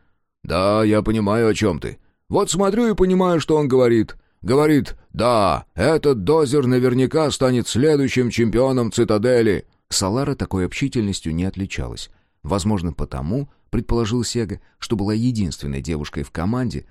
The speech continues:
да ещё среди серых. На вопросы она отвечала коротко: «Да» или «нет», и постоянно сжимала кулаки.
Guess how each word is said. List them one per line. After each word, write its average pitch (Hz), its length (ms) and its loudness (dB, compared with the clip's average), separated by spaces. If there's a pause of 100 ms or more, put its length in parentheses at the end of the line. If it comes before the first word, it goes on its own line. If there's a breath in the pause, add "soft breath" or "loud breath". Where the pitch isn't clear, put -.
да 82 120 -4
ещё 87 300 -2
среди 80 300 -6
серых. - 480 -8 (360)
На 95 120 -2
вопросы 117 380 -2
она 92 180 -2
отвечала 95 420 -6
коротко: - 540 -12 (160)
«Да» 113 320 -4 (160)
или 104 180 0
«нет», 98 380 -4 (240)
и 95 100 -2
постоянно 123 560 -4
сжимала 87 420 -2
кулаки. - 520 -8